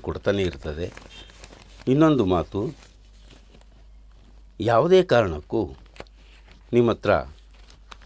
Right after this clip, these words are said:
ಖರ್ಚು ಮಾಡಲಿಕ್ಕೆ ಹಣ ಇಲ್ಲ ಅಂತ ಅನ್-, ಯೋಚನೆ ಮಾಡಬೇಡಿ. ಯಾವಾಗಲೂ ಪರ್ಸು ಅದು ತುಂಬೇ ಇರುತ್ತೆ. ನೋಡಿ, ಪರ್ಸ್ ಯಾವಾಗಲೂ ತುಂಬ್ಕೊಂಡೇ ಇರುತ್ತೆ, ಅದು ಖಾಲಿ ಆಗೋದೇ ಇಲ್ಲ. ಈ ಸಂ-, ನೋಟುಗಳು ನಿಮ್ಮ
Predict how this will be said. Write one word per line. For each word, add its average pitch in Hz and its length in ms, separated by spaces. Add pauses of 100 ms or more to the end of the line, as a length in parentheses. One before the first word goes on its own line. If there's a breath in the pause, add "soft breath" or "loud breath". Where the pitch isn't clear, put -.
(100)
ಖರ್ಚು 151 300
ಮಾಡಲಿಕ್ಕೆ 123 420 (100)
ಹಣ 107 140 (220)
ಇಲ್ಲ 107 140 (260)
ಅಂತ 101 140 (120)
ಅನ್-, 87 240 (400)
ಯೋಚನೆ 107 360
ಮಾಡಬೇಡಿ. 82 420 (540 loud breath)
ಯಾವಾಗಲೂ 147 360
ಪರ್ಸು 143 380 (280)
ಅದು 98 160 (140)
ತುಂಬೇ 135 260 (120)
ಇರುತ್ತೆ. 78 360 (920)
ನೋಡಿ, 104 220 (1200)
ಪರ್ಸ್ 135 280
ಯಾವಾಗಲೂ 123 320 (100)
ತುಂಬ್ಕೊಂಡೇ 120 500
ಇರುತ್ತೆ, 80 340 (320)
ಅದು 107 160 (240)
ಖಾಲಿ 104 320
ಆಗೋದೇ 92 280 (100)
ಇಲ್ಲ. 80 100 (580 soft breath)
ಈ 113 40 (140)
ಸಂ-, 92 240 (360)
ನೋಟುಗಳು 92 420 (360)
ನಿಮ್ಮ 95 160